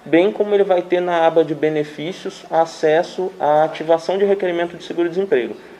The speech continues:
Ele, lá pela carteira de trabalho digital, inclusive, ele pode até, eu sei que não é o, o tema,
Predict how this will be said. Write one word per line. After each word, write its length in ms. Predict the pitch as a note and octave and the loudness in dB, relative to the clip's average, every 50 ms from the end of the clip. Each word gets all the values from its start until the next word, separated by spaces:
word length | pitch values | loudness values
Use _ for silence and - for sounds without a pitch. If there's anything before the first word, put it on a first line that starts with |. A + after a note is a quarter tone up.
| - - - - | -20 -20 -16 -6
Ele, 160 | - F3 G3+ A#3 G#3+ F#3 F3 - | -4 -2 2 4 4 2 2 2
lá 180 | - D#3+ G3 A3+ | 2 2 2 4
pela 300 | A3 A3 G#3 G3+ G3+ G3+ | 4 4 6 6 4 6
carteira 340 | G3+ F3+ E3+ - E3+ E3 E3 | 4 2 2 2 0 0 0
de 80 | D#3+ - | -2 2
trabalho 360 | - D#3 D3+ D3 D3+ D3+ D3+ | 4 4 6 8 6 6 6
digital, 600 | C#3+ D3 C#3+ D3 D3 - - D3 D#3+ F3 E3+ D#3 | 0 -4 -4 -6 -4 0 2 4 4 4 4 2
inclusive, 560 | D3 D3 - C#3+ C#3 C3 B2+ D3 E3 D#3 D#3+ E3 - - - - - - | -2 -6 -6 -8 -8 -6 -6 -8 -8 -8 -8 -12 -14 -20 -20 -20 -18 -8
ele 160 | - A#2+ B2 C3 | -6 -4 -4 -4
pode 360 | - - C#3+ C3+ C3+ C3 C#3+ | 0 4 4 4 6 6 4
até, 480 | C3 C3+ - D3 D3 D#3+ E3 E3 E3 D#3+ - - - - - - - - - - - | 2 2 2 4 4 6 4 4 2 -2 -8 -16 -20 -20 -20 -20 -20 -20 -20 -14 -14
eu 80 | - - | -14 -10
sei 200 | - - C3 B2+ | -4 -4 -4 -2
que 120 | - C3 | -2 -4
não 180 | B2 B2 A#2+ A#2 | -2 0 0 2
é 220 | A#2 A#2+ A#2 - - | 2 2 2 0 -2
o, 280 | A#2+ A#2+ A#2+ A2+ - A2+ | -2 -4 -4 -4 -6 -8
o 60 | A2 - | -6 -2
tema, 300 | - D3+ E3 F#3+ G3 | 0 2 2 2 0